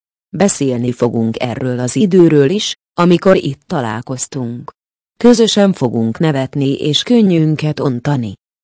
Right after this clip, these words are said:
Hogy mit fogtok tenni, amikor majd újra látlak benneteket angyali formátokban?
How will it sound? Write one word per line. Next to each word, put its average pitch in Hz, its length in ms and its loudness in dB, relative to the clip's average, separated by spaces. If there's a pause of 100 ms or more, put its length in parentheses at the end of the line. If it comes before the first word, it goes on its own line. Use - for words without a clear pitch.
(200)
Hogy 170 140 0
mit 131 180 -4
fogtok - 460 -4
tenni, 135 520 -2 (280)
amikor 165 360 2
majd 226 340 2
újra 170 340 2
látlak 143 480 0
benneteket 165 800 0
angyali 156 440 0
formátokban? 131 1300 -4